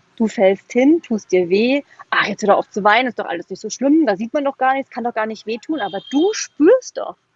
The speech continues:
den Schmerz. Das Kind, was hingefallen ist, weint, weil es sich erschrocken hat, weil es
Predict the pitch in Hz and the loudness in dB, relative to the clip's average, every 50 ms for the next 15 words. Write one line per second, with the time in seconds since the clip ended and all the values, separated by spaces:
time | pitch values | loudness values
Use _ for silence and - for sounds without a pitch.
0 | _ _ _ _ _ _ _ _ _ _ _ - 208 202 190 - - 208 190 180 | _ _ _ _ _ _ _ _ _ _ _ -10 -8 -8 -8 -8 -8 -8 -6 -8
1 | 175 185 - - _ _ _ _ - 220 - _ _ - 302 294 320 294 262 262 | -8 -10 -14 -20 _ _ _ _ -10 -10 -10 _ _ -4 -4 -2 -2 -4 -4 -4
2 | - 285 285 285 277 - - 240 226 233 233 - 196 185 196 202 208 247 277 277 | -4 -4 -4 -4 -4 -4 -4 -4 -4 -4 -6 -10 -4 0 0 0 0 0 -2 -4
3 | 240 - _ - 190 196 247 302 285 - 330 - - 302 269 - - - 240 _ | -4 -6 _ -2 -2 0 0 -2 -4 -6 -8 -8 -8 -8 -8 -6 -6 -6 -6 _
4 | - 202 202 190 180 170 180 190 - 247 277 311 311 | -10 -12 -10 -10 -6 -2 0 0 0 0 0 -4 -6